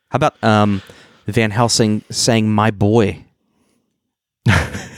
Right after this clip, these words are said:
Speaker 1: "You don't know, my boy. Dracula is different, my boy. We must learn the ways, my boy." Wow.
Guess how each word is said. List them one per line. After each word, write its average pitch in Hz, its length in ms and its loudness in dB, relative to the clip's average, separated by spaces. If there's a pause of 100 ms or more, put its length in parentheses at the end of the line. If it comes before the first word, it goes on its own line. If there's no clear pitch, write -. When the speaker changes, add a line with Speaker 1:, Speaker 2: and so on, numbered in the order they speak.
(580)
Speaker 1:
"You 123 120 2
don't 131 240 2
know, 117 320 4
my 98 180 2
boy. 92 540 2 (340)
Dracula 104 520 0
is 101 280 0
different, 104 400 -2
my 95 160 -4
boy. 92 400 0 (1040)
We 107 140 2
must 107 280 0
learn 104 300 2
the 101 100 0
ways, 101 400 2
my 95 100 -2
boy." 92 460 -2 (400)
Wow. 101 360 0